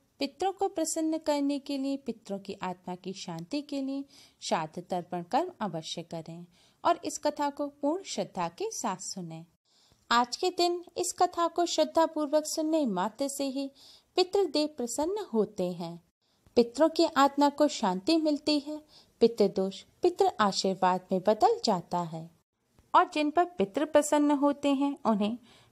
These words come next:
भगवान विष्णु, माता लक्ष्मी के साथ-साथ सभी देवी देवताओं का आशीर्वाद भी प्राप्त हो जाता है।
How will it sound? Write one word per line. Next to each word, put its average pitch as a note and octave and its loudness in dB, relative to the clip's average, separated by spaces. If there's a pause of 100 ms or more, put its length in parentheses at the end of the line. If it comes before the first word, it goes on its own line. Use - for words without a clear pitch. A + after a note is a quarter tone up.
भगवान D#4 4
विष्णु, D4+ -2
माता D4 4
लक्ष्मी A#3+ 0
के A#3 0
साथ-साथ F3 -6 (380)
सभी F#4+ 4
देवी A#3+ 6
देवताओं F#3 0
का F3 -6 (200)
आशीर्वाद F3+ 2 (100)
भी F#3 -2
प्राप्त F3 0
हो E4 0
जाता E3+ 2
है। D#3+ -10